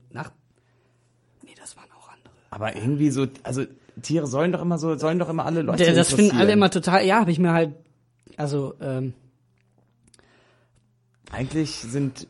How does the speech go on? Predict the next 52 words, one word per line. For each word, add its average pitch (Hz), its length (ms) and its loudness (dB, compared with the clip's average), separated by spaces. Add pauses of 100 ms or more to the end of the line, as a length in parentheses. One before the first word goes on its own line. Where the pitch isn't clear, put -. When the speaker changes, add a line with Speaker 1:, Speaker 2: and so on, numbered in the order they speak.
Speaker 2:
also, 107 200 -8
boah, 95 220 -4
ich 98 100 -10
find 117 320 -8
echt - 220 -20
Tiere 127 320 -4
einfach 117 260 -12
nicht 127 240 -6
spannend, 127 340 -4
so, 101 200 -6
wir, 113 260 -8 (240)
wir 85 400 -14
Speaker 1:
Also 127 120 0
Speaker 2:
haben's - 80 -2
Speaker 1:
kann 160 160 4
man, 175 180 4
Speaker 2:
versucht, 127 180 -6
Speaker 1:
kann 151 100 -4
Speaker 2:
wir 175 80 6
Speaker 1:
man 175 60 4
Speaker 2:
haben's 160 60 0
Speaker 1:
da, 151 60 -2
Speaker 2:
versucht, 170 380 -4
aber 120 260 0 (100)
Speaker 1:
<laughs> - 80 -8
ich, - 240 -4 (100)
mir 165 180 -2
fällt 185 240 0
halt 175 140 4
auch 160 120 -2
echt - 220 -6
nichts 190 280 2
mehr 151 100 -4
ein, 208 180 4
so, 165 120 -2
wir 160 100 -4
haben 185 140 -2 (280)
einfach 175 200 4
gefragt, 170 340 2
was 180 80 4
sind 175 140 4
die 160 60 4
Lieblingstiere 208 680 0
so, 208 440 4 (360)
und 170 280 0
es - 100 -6
hat 170 160 -4
garantiert 170 420 2
keiner 165 240 -2
eine 165 140 2
Gesch-, 143 300 -6
also, 143 340 -8